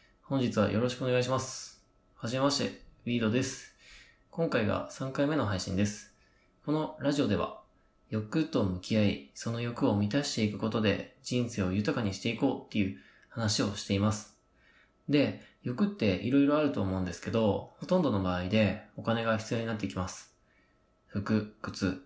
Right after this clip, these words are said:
カバン、時計、車とか、えー、旅行、うん、焼肉、子沢山とか、えー、広瀬すずと結婚したいとか、えー、ずっとゲームしてたい、えー、映画見てたいとか、あると思うんですよ。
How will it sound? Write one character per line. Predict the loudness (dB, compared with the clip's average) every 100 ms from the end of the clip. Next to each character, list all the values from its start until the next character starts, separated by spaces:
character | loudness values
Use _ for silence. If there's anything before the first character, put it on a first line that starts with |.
| _ -6
カ | 2
バ | 2
ン、 | 2
時 | 0
計、 | 2 0 -2 -10
車 | -4 0 0 0 -6 -8
と | -4
か、 | -6 -8 -20 -20 _ -8
え | -6 -6 -2
ー、 |
旅 | 2
行、 | 4 4 2 -16 _ _ _
う | -8
ん、 | -6 -8 -10 -10
焼 | -8 0
肉、 | 0 0 -4 -8 _ _ -10
子 | -2
沢 | -2 -2
山 | -4 -8
と | -10
か、 | -16 -16 -20 -20 -20 _ _
え | -10 -10
ー、 |
広 | -2 2 2
瀬 | 0 -2
す | -2
ず | -2 -4
と | -6
結 | -8 -10
婚 | -4 0 0
し |
た | 0
い | -2
と | -4
か、 | -10 -20 _ _ _ _ -10
え | -8 -6
ー、 |
ず | -4
っ | -2
と | 0
ゲ | 0
ー | 2
ム | 0
し | -2
て | -2
た | 0
い、 | -4 -8 _ -10
え | -10 -4 2
ー、 | 2
映 |
画 | 2
見 | 0
て | 0
た | 0
い | -2 -10
と | -12
か、 | -12 -14 -20 -20 -20 _ 0
あ |
る | 2
と | 2
思 | -2
う |
ん | -2
で |
す |
よ。 | -4